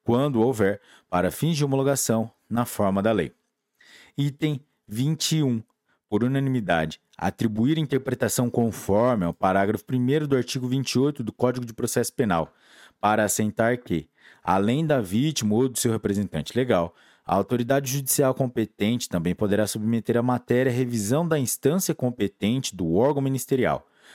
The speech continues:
caso verifique patente de legali-, ilegalidade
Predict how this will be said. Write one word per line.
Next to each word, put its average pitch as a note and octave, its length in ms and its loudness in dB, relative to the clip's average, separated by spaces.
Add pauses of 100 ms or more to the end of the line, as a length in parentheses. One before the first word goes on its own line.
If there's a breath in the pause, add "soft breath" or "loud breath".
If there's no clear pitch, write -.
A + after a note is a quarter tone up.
(160 loud breath)
caso G2 280 0
verifique F2+ 560 -2
patente D#3+ 520 -2
de D#3 80 0
legali-, B2 400 0 (120)
ilegalidade A#2 840 0